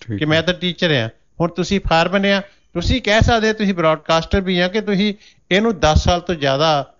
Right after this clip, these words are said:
Speaker 2: ਆਸਟ੍ਰੇਲੀਆ ਵਿੱਚ ਕੰਮ ਕੀਤਾ ਆ। ਤੇ ਕਹਿਣ ਦਾ ਭਾਵ ਆ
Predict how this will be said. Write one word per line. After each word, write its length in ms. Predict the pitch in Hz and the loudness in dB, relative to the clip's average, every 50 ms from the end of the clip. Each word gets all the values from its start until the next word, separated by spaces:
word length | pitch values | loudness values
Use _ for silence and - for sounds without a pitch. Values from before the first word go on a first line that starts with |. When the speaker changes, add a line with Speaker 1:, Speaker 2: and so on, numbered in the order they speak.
| - | -16
Speaker 2:
ਆਸਟ੍ਰੇਲੀਆ 420 | - - - 156 147 143 143 139 135 | -16 -10 -4 -4 -2 -2 -2 -2 -2
ਵਿੱਚ 160 | 151 147 - | -4 -6 -6
ਕੰਮ 280 | - - 131 123 123 | -4 -2 -2 -2 -2
ਕੀਤਾ 480 | - - 123 117 - - - 127 120 110 | -6 -8 -12 -12 -8 -4 -2 -2 0 -2
ਆ। 40 | 110 - _ _ _ _ _ _ _ _ - | -4 -6 _ _ _ _ _ _ _ _ -8
ਤੇ 80 | - 165 | -8 -6
ਕਹਿਣ 280 | - 190 196 208 226 | -2 -2 -2 0 2
ਦਾ 100 | 233 247 | 0 0
ਭਾਵ 280 | 240 240 220 185 170 165 | 0 2 2 2 2 2
ਆ 180 | 175 180 185 | 2 0 0